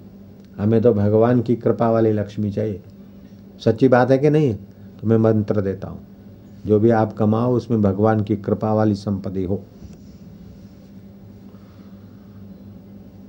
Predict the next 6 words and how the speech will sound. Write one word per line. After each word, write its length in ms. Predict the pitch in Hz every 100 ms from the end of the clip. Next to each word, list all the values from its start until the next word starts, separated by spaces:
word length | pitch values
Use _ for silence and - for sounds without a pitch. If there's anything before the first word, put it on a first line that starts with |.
| - - - - -
जिसको 340 | 101 104 -
ये 100 | 117
मंत्र 340 | 113 117 110 113
जप 260 | 110 110 -
करना 320 | 107 110 107
है 480 | 101 110 135 151